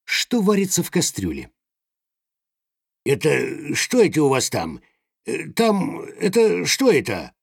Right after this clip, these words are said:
Э, там, а?" Мама улыбнулась. "Тут у нас щи. Сейчас будем обедать". Кикимора довольно кивнула и уставилась на кастрюлю, будто пыталась её загипнотизировать.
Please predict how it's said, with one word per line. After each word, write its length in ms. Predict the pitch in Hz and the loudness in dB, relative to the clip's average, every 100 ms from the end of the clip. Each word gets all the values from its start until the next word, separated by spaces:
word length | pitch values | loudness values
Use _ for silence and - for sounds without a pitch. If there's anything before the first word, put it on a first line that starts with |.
| _ _ _ | _ _ _
Э, 120 | 147 | -10
там, 400 | - 190 147 113 | 0 4 4 2
а?" 360 | - 175 214 - _ _ _ _ _ _ _ _ | 2 2 2 -4 _ _ _ _ _ _ _ _
Мама 340 | 98 113 110 | 2 2 2
улыбнулась. 800 | 113 120 113 90 71 71 - - _ _ _ _ _ _ _ _ _ _ | 0 -2 -2 -4 -6 -8 -12 -12 _ _ _ _ _ _ _ _ _ _
"Тут 260 | - 214 196 | -2 -2 2
у 60 | 196 | 4
нас 320 | 175 190 - | 4 2 -2
щи. 720 | - - - 123 123 131 - _ _ _ _ - | -4 -2 -2 0 0 -2 -8 _ _ _ _ -8
Сейчас 480 | - 131 170 190 | -4 0 0 0
будем 320 | 143 156 190 180 | 2 2 4 2
обедать". 640 | 104 110 120 139 160 - _ _ _ _ _ _ _ _ _ - | 0 0 0 0 -6 -12 _ _ _ _ _ _ _ _ _ -2
Кикимора 600 | 180 180 180 165 156 147 | -2 2 4 6 6 4
довольно 460 | 147 143 147 135 | 4 4 4 2
кивнула 680 | 123 135 113 226 233 214 185 - _ _ | 2 0 0 2 2 2 0 -8 _ _
и 120 | 190 | 2
уставилась 680 | 139 - - 156 175 175 - | 4 2 2 2 4 2 4
на 120 | 151 | 2
кастрюлю, 720 | 151 160 - 131 120 113 113 - _ _ | 2 0 0 2 2 2 2 -2 _ _
будто 380 | 104 131 135 131 | -2 -2 0 -2
пыталась 500 | 120 139 127 127 - | 0 0 2 0 0
её 380 | 123 120 127 127 | 0 2 2 0
загипнотизировать. 1200 | 113 120 127 131 135 143 123 92 71 58 - - | -4 -2 -2 0 -2 -2 -4 -6 -10 -14 -14 -16